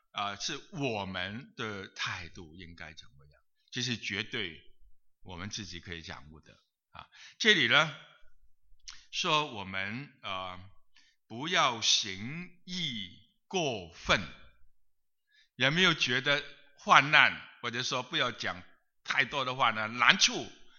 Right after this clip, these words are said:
人生的困难啊，很多的时候都是由于行义过分。什么叫行义过分？啊，要解决哈。行义会过分吗？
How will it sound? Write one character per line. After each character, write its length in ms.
人 300
生 160
的 80
困 320
难 280
啊， 240
很 440
多 180
的 100
时 220
候 340
都 240
是 280
由 340
于 360
行 720
义 520
过 280
分。 260
什 140
么 100
叫 140
行 300
义 160
过 200
分？ 260
啊， 140
要 200
解 240
决 220
哈。 200
行 380
义 180
会 160
过 220
分 200
吗？ 260